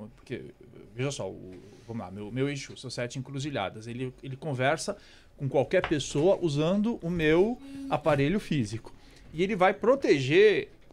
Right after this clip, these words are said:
en-, energeticamente, porque às vezes em-, chegam as pessoas e co-, e quem vai procurar um, um, um pai de santo, uma entidade, na maioria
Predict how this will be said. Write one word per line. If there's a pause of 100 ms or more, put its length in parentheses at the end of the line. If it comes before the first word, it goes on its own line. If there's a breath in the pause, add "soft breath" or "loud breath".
(100)
en-,
energeticamente,
porque
às
vezes
em-,
chegam
as
pessoas
e
co-,
e
quem
vai
procurar
um, (480 soft breath)
um,
um
pai
de
santo,
uma
entidade, (920 soft breath)
na
maioria